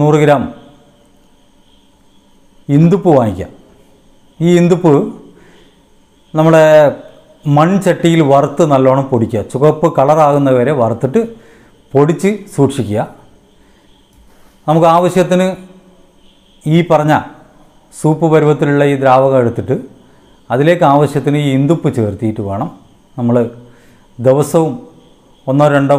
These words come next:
മൂന്നോ പ്രാവശ്യം കഴിക്കാൻ. അതുപോലെ തന്നെ നമുക്ക്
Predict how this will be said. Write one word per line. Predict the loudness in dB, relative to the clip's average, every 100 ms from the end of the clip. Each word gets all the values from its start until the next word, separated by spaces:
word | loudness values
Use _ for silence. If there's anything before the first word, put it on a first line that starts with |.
| 0
മൂന്നോ | -2 0
പ്രാവശ്യം | 0 -2 -2 -4
കഴിക്കാൻ. | -2 -2 -4 -6 -16 _ _ _ _ _ _ _ _ _ _ _ _ _ _ _ _ _ _ _ _ _ _ _ _ _ _ _ _ _ _ _ _ _ _ _ _ _ _ _ _ _ -2
അതുപോലെ | 0 0 2
തന്നെ | 2 2
നമുക്ക് | 0 0